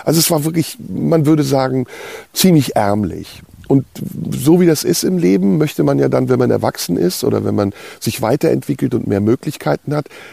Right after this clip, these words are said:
das haben, was man früher nicht haben konnte. Und deswegen habe ich dann eine Zeit lang immer Urlaub in den Bergen gemacht oder wollte so ganz, das war für mich auch sehr exotisch, wollte so ganz, ähm,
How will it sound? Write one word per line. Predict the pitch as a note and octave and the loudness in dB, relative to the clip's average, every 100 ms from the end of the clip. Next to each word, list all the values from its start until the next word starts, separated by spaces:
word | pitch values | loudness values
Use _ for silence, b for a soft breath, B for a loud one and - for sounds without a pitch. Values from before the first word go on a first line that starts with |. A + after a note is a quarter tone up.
| B | B
das | - C#3 - | -2 -2 -2
haben, | D#3 D3+ D#3+ D3+ | -2 -2 -2 -4
was | D3 | -2
man | D#3 | -4
früher | - F3 E3+ | 0 2 4
nicht | F#3+ - | 2 0
haben | F#2+ - F2 | -6 -6 -8
konnte. | - F2 - F2+ - B B B B B B | -6 -8 -8 -10 -12 B B B B B B
Und | - B2+ | 0 2
deswegen | C#3+ D#3+ D#3 | 2 0 0
habe | D#3+ | -2
ich | D3+ | -2
dann | D3 | -2
eine | C#3+ | -2
Zeit | - D3 D#3 | 0 -2 0
lang | D3+ | 0
immer | C#3+ - | 2 2
Urlaub | D3+ D#3 C#3 | 4 4 2
in | B2+ | 0
den | B2 | 2
Bergen | B2 D3 D#3+ G#2 | 2 2 0 -4
gemacht | E2+ D#2+ E2 - - | -6 -6 -10 -10 -2
oder | A2 G#2+ G#2+ | 0 0 -2
wollte | A#2 B2 | 0 0
so | A2+ | 0
ganz, | A#2 A#2 - - | -2 -2 -4 -6
das | - G#2 G#2+ - | -8 -6 -4 -4
war | F#2 | -2
für | - | -2
mich | A2 G2+ | -2 -4
auch | G2 | -4
sehr | - G2 | -4 -4
exotisch, | - - C#3 - E2+ - B B B B | -2 0 0 0 -4 -4 B B B B
wollte | B2 B2+ | 0 0
so | A#2 A2+ | 2 2
ganz, | A#2 B2 C3 - | 2 -2 -2 0
ähm, | A2 A2 G#2+ | 0 2 0